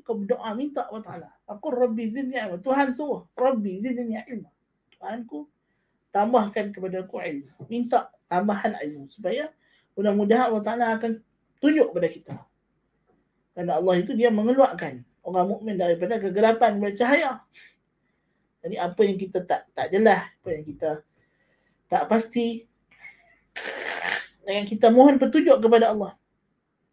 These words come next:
Dalam hadis Qudsi, Allah Ta'ala kata, "Ya ibadi kullukum dhalun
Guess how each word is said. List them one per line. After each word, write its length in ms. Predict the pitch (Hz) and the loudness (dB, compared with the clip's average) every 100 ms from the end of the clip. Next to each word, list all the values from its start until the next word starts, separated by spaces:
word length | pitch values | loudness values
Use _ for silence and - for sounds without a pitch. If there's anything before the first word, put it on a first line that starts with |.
| _ _ _ _ - | _ _ _ _ -6
Dalam 160 | 175 175 | 0 2
hadis 240 | 196 202 | 4 6
Qudsi, 400 | 220 220 233 269 | 6 6 4 0
Allah 120 | 226 214 | 0 0
Ta'ala 160 | 220 | 0
kata, 260 | 214 208 285 | 0 0 0
"Ya 160 | 240 220 202 | 4 2 4
ibadi 480 | 214 247 269 247 233 | 2 4 4 -2 -4
kullukum 560 | 311 262 247 277 254 | -2 0 0 2 2
dhalun 640 | 220 269 294 277 302 254 | 4 4 4 0 -2 -4